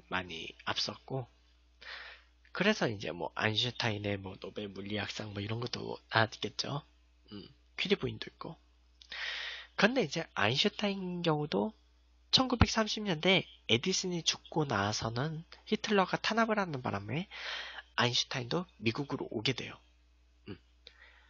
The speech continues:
그때 이후로 이제 아인슈타인이 막 출강을 하고 그러면서 미국도 조금 이제 과학적으로 좀 발전을 하게 됐고 워낙에 이 응용과학이 많이 발전을 하게 되니까 이제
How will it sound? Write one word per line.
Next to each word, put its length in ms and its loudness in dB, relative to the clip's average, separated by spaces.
그때 540 2
이후로 380 2
이제 160 -2
아인슈타인이 680 -2
막 220 -4
출강을 500 -4
하고 240 -4
그러면서 880 -4
미국도 460 0
조금 500 -2
이제 180 -4
과학적으로 760 -4
좀 200 -6
발전을 380 -2
하게 280 -2
됐고 440 -8
워낙에 480 4
이 260 -4
응용과학이 720 2
많이 260 -2
발전을 440 -2
하게 340 -2
되니까 580 -2
이제 300 -4